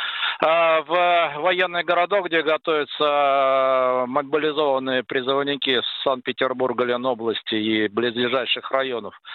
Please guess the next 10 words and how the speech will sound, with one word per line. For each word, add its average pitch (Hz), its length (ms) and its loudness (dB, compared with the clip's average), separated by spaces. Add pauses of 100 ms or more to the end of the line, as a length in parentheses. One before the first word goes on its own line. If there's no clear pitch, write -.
(320)
Ну 160 180 0
и 202 60 -4
потом 175 380 -2
задать 151 320 0
вопрос, 147 420 -2 (100)
э, 123 280 0 (100)
соответственно, 120 840 0 (380)
по 127 140 0
теме 123 300 -2
мобилизации. 117 840 -2